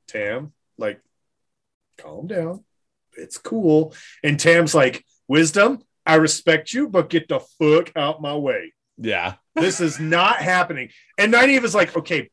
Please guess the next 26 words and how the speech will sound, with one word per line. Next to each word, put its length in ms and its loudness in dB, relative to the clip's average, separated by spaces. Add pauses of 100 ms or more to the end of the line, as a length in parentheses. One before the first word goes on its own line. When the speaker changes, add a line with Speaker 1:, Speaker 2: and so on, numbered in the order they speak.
Speaker 1:
but 240 2 (260)
that's 380 -10
Cadsuane. 840 -8 (140)
She's 420 -10
Aes 300 0
Sedai." 420 0
And 220 -2 (200)
that's 240 6
when 120 2
Tam 280 2
delivers 360 0
his 120 -8
line. 280 -2
And 100 -12
he's 140 -6
like, 220 -4
"I 40 -10
don't 180 -12
care. 260 -6
I 80 -6
know 200 -4
how 80 -4
to 80 -10
deal 200 -12
with 100 -16
bullies." 420 -12